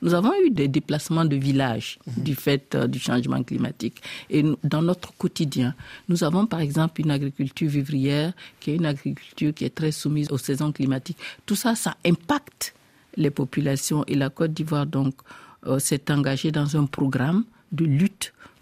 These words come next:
Speaker 1: contre, euh, le changement climatique. Un programme hardi de lutte contre le changement climatique qui est accompagné aussi par nos partenaires au développement.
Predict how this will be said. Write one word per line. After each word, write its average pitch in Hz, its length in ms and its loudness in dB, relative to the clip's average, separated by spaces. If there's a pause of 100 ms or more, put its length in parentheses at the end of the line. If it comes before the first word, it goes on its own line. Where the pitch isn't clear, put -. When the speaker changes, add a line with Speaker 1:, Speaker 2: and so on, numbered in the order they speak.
Speaker 1:
contre, 135 640 -2 (360)
euh, 135 120 -2
le 135 120 0
changement 131 500 0
climatique. - 680 -2 (680)
Un 165 140 4
programme 160 560 0
hardi 143 320 0
de 147 100 -2
lutte 143 240 0
contre - 300 -4
le 151 80 0
changement 139 420 0
climatique 135 560 -2
qui - 140 -4
est 139 100 -2
accompagné 143 640 0
aussi 151 320 -4
par 151 240 -6
nos 175 80 -4
partenaires 135 560 -4
au 131 80 -2
développement. 131 640 -4